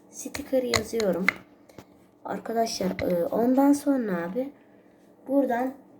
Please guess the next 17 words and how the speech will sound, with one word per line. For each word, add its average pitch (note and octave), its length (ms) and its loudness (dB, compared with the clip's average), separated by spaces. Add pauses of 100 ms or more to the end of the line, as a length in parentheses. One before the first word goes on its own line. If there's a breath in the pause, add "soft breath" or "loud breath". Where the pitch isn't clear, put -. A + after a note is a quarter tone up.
tıklıyorum. B3 640 -2 (1000)
Ve A#3+ 260 -10
şu - 300 0
an, A3+ 260 0 (560)
e, E3+ 380 -2
yakın F#3+ 300 -2
mesafeye G#3+ 680 -2
almam F3+ 460 -2
gerekiyor E3 500 -4 (140)
telefonu. F#3 540 0 (1040)
E, D3+ 360 -6 (1300)
evet B3 340 4
arkadaşlar G#3 680 -4
şu B3 200 -8
an B3+ 180 -8
görüyorsunuz A#3+ 600 -8
abi. E3 260 -10